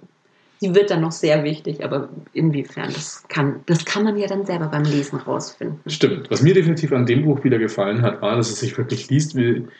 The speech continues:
Speaker 2: wie so eine absolute spannende Netflix-Serie. Also wir haben es ja unterschiedlich schnell gelesen und mussten dann immer aufpassen, uns nicht gegenseitig zu spoilern
Speaker 1: Stimmt.
Speaker 2: während,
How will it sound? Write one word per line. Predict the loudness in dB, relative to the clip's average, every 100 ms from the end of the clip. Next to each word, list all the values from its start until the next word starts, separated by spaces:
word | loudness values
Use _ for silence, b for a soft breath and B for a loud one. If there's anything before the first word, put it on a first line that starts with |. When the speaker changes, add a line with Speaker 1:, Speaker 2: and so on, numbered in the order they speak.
| _
Speaker 2:
wie | 0
so | 0
eine | 0
absolute | -2 -2 -2 2 4 4 2
spannende | -2 -2 0 2 2 2 -4 B B
Netflix-Serie. | -2 -2 0 -2 -2 -4 -4 -2 -2
Also | -2 -2
wir |
haben | 2
es | 2
ja | 2
unterschiedlich | 2 2 2 0
schnell | 0 2 2
gelesen | 2 2 2
und |
mussten | 0 0
dann | -2
immer | -2
aufpassen, | -4 -4 -4 -4 -6
uns | -6
nicht | -6
gegenseitig | -2 -2 0 -2 -4
zu | -6
spoilern | -2 4 4 4
Speaker 1:
Stimmt. | 2 2
Speaker 2:
während, | 2 2